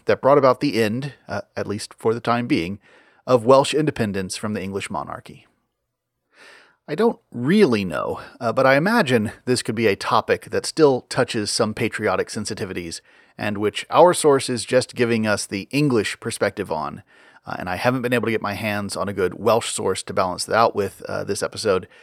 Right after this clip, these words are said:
So for now, we'll just have to hear the English perspective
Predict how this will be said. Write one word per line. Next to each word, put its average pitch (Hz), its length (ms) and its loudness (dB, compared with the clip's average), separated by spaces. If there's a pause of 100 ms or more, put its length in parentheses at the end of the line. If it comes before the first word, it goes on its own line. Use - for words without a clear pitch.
(300)
So 110 240 6
for - 140 -4
now, 160 480 4 (100)
we'll 127 100 -2
just 143 220 0
have 131 160 -2
to 123 140 -4
hear 185 280 0
the 156 120 0
English 147 340 0
perspective 107 600 0